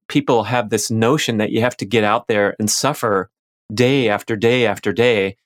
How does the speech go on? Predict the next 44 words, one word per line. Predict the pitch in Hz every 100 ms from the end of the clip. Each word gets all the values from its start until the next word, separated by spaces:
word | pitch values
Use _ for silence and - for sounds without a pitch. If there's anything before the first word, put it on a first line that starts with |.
| _ -
and | 110
that's | 110 110
what | 110 107
makes | 104 -
you | 107
a | 101
fit | 123 104
person. | - 117 - 101 101 - -
And | 104 101 98 - _ _ _
that's | 113 107 - -
entirely | 117 107 - 143 127 107
false. | - 113 104 104 - - -
And | 101 98 98
if | -
you | 107 101
really | 117 160 120 104 101 _ _ _
want | 120 110 107
to | 104
know | 107 117 113 110
what | 107 -
the | 110 101
elite | 113 107 120 110
athletes | 104 104 104 -
of | 104
the | 101
world | 107 104 98
that | 104
we | 104
just | 113 - 113
watched | 107 107 - -
in | 104
the | 101
Olympics, | 101 117 - 101 -
what | 107 -
they're | 110
doing | 104 107 113 113 - - _ -
is | 104
they're | 117 104
taking | - 123 120 120 113
exquisite | 123 - - - 104 135 127 123 -
care | 117 110
of | 104
their | 101
bodies. | 92 95 98 101 101